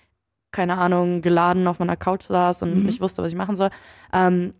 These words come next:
Speaker 1: und ich hab angefangen, mit meinem Zirkel auf meinem Arm rumzukratzen und es war ein bisschen wie so ein Reflex irgendwie. Ich hat-,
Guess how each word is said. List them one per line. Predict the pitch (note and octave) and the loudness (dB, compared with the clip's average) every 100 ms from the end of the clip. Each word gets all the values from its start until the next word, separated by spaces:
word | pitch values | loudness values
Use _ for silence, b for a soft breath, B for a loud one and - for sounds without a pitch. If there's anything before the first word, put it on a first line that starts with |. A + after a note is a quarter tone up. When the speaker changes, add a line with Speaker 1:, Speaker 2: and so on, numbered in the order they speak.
| _ | _
Speaker 1:
und | F#3 | 0
ich | G3 | 2
hab | |
angefangen, | F#3+ G3 F#3+ | 2 0 0
mit | F#3 | 0
meinem | F3+ | 0
Zirkel | G3 G3+ | 0 0
auf | F#3 | -2
meinem | F3 - | -4 -2
Arm | F#3+ | -2
rumzukratzen | F3+ G3+ - - - E3 - B3 A#3+ | 0 -2 -2 -10 -8 -4 0 0 0
und | G3 | -2
es | F#3+ - - _ _ | -4 -6 -8 _ _
war | F#3 G#3 | 0 2
ein | A#3 | 2
bisschen | A#3+ - C#4 | 0 0 0
wie | B3+ | 2
so | |
ein | B3+ A#3+ | 2 2
Reflex | G#3+ - B3 B3+ - | -2 -4 -4 -4 -6
irgendwie. | F3+ F#3 F#3 | -4 -4 -6
Ich | F3+ F#3+ | -6 -6
hat-, | A#3 | -6